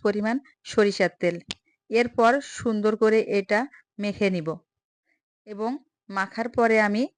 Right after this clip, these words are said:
এটা রেখে দিব কমপক্ষে এক ঘন্টা। আপনারা যদি সময় থাকে হাতে,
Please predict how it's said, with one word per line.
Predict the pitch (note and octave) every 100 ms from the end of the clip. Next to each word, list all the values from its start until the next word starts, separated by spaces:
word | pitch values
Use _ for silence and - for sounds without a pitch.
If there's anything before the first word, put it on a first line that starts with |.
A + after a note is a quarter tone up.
| _ _ _
এটা | G3+ G3 G#3
রেখে | G3+ G3 A3
দিব | A3 G#3 A#3
কমপক্ষে | A3 G3 F#3+ G3 - - A3 C#4+ - _ _
এক | F#3+ F#3 F#3
ঘন্টা। | F#3 F3 D#3+ D#3+ - _ _ _ - G3
আপনারা | A#3 A#3+ B3+
যদি | B3 A#3+ B3
সময় | A#3 A3 G#3+ G#3+
থাকে | G#3 A3+ G#3+
হাতে, | A3 G#3+